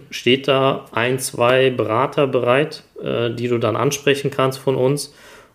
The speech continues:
Und die kümmern sich um dich, ja. Das ist alles möglich. Oder, ja, also die, ich sag mal so, die Grenzen, es gibt noch keine Grenzen, was das angeht, ja. Also auch der Handwerker, sag ich jetzt mal, um die Ecke,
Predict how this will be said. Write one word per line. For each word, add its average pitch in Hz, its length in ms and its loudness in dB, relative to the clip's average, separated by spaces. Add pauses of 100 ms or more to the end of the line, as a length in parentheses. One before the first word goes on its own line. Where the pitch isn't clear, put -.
Und 113 320 0
die 113 100 -4
kümmern 139 280 4
sich 104 180 -8
um 98 140 -8
dich, - 180 -12
ja. 139 180 -6 (720)
Das - 340 0 (120)
ist - 420 0
alles 143 360 -2
möglich. 139 480 0
Oder, 120 680 4 (500)
ja, 113 340 -6 (300)
also 120 220 -4
die, 127 280 -8 (160)
ich - 120 -6
sag 147 120 2
mal 160 100 2
so, 127 120 4
die 120 100 -2
Grenzen, 156 720 2 (240)
es - 140 -2
gibt 165 180 2
noch 165 120 0
keine 151 280 2
Grenzen, 127 640 -2 (240)
was 110 180 0
das 113 240 0
angeht, 98 420 -6
ja. 127 280 0 (260)
Also - 200 0
auch 127 200 4
der 123 200 2
Handwerker, 147 640 2
sag 131 240 2
ich - 40 -10
jetzt 139 240 0
mal, 131 440 4 (260)
um 135 180 2
die 127 160 0
Ecke, 143 400 4